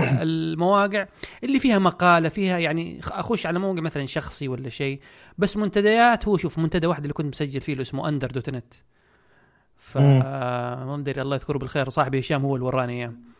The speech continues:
Speaker 2: فأندر هذا
Speaker 1: مم.
Speaker 2: يعني كل شغله برامج وك-، وكراكات، يعني غالبًا كنت ما أروح أندر أدور البرامج اللي هي الجديدة، الفوتوشوب الجديد ولا شيء، والكراكس أنزلها.
Speaker 1: <laughs>
Speaker 2: غير كذا
Speaker 1: بس،
Speaker 2: م-،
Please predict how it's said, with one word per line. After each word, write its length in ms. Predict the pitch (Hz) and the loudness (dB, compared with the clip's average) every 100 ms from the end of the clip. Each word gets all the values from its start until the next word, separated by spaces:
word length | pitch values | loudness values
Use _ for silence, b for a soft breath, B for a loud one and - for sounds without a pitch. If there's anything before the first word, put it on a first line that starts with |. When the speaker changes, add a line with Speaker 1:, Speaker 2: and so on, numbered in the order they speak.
| b | b
Speaker 2:
فأندر 340 | - 247 262 233 | 0 0 4 4
هذا 160 | 233 | 4
Speaker 1:
مم. 60 | 247 | 6
Speaker 2:
يعني 560 | - - 226 226 226 214 | 6 6 2 -2 -6 -4
كل 240 | 262 214 | -2 -2
شغله 800 | 254 220 202 196 185 185 185 196 | -2 0 4 4 2 0 -2 -4
برامج 520 | 196 196 214 240 247 | -2 2 4 2 0
وك-، 120 | 214 208 | 0 0
وكراكات، 680 | 196 185 165 143 131 123 | 0 2 2 2 -2 -6
يعني 160 | 156 180 | -6 0
غالبًا 300 | 196 185 170 | 2 2 0
كنت 200 | 196 180 | -2 -2
ما 720 | 170 165 160 160 165 165 170 | -2 -2 -2 -4 -6 -8 -4
أروح 180 | 185 175 | -4 -2
أندر 300 | 190 202 185 | -2 0 0
أدور 280 | 170 170 160 | 2 2 2
البرامج 560 | 147 151 170 170 160 | 2 2 2 0 -2
اللي 280 | 147 143 156 | -2 -2 -2
هي 40 | 156 | -2
الجديدة، 440 | 139 143 165 160 | -2 -2 -2 -2
الفوتوشوب 380 | 135 139 135 127 | -4 -6 -6 -6
الجديد 300 | 131 135 143 | -6 -4 -2
ولا 140 | 123 | -4
شيء، 200 | 123 170 | -6 -4
والكراكس 460 | 156 127 131 - - | -4 -2 -4 -4 -8
أنزلها. 460 | 127 120 156 180 - b b b b | -6 0 0 0 -8 b b b b
Speaker 1:
<laughs> 440 | - 143 120 156 135 | 0 6 8 8 8
Speaker 2:
غير 120 | 254 | 6
كذا 300 | - 240 226 | 4 2 6
Speaker 1:
بس، 240 | 165 - | 6 8
Speaker 2:
م-، 160 | 156 147 | 8 8